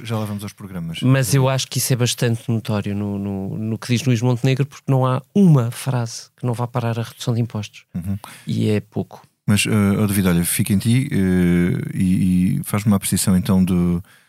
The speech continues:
Speaker 1: do André Ventura e do Rui Rocha. Vamos aqui fazer isto aos pares.
Speaker 2: Hum.
Speaker 1: O André Ventura, quer dizer, toda a gente se prepara especialmente para o debate com o André Ventura.
Speaker 2: É assim, deixa-me começar antes pelo Rui Rocha, se não te importares.
Speaker 1: <laughs>
Speaker 2: Porque
Speaker 1: Não,
Speaker 2: o, o, o Rui Rocha, eu tenho visto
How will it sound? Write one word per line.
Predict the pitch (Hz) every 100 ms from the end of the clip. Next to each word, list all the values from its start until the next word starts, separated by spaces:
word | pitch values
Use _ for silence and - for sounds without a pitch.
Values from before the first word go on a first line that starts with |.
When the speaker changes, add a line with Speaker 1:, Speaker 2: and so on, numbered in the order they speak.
| _ _ _
Speaker 1:
do | 85 95
André | 92 101
Ventura | 98 95 - 95 92
e | 90
do | 90
Rui | 92 85
Rocha. | 78 - 78 -
Vamos | 95 87
aqui | 87 87
fazer | 92 87
isto | 85 -
aos | 82
pares. | - 73 - - _ _ -
Speaker 2:
Hum. | 220 185
Speaker 1:
O | 135 120
André | 127 139
Ventura, | 135 175 165 - _ -
quer |
dizer, | 120 117
toda | 135 127
a |
gente | 120 131
se | -
prepara | - 123 120
especialmente | - - 131 113 104 101 101
para | - 98
o |
debate | 87 80
com | -
o |
André | 82 80
Ventura. | 76 - - - _ _ _ - _ _ _ _ _ _ _ _ _ _ _ _
Speaker 2:
É | 147
assim, | 135 - - - _ _ _
deixa-me | 156 156 185
começar | 156 139 143
antes | 135 -
pelo | 135
Rui | 117 123
Rocha, | 104 95 -
se | -
não | -
te | -
importares. | 269 - 587 - 480 - 392
Speaker 1:
<laughs> | _
Speaker 2:
Porque | 151 170 180
Speaker 1:
Não, | 180 180
Speaker 2:
o, | 180 170 175
o, | 165
o |
Rui | 147 160
Rocha, | 135 151 139 147 -
eu | 139 139
tenho | 120 156
visto | 143 113 135 - - -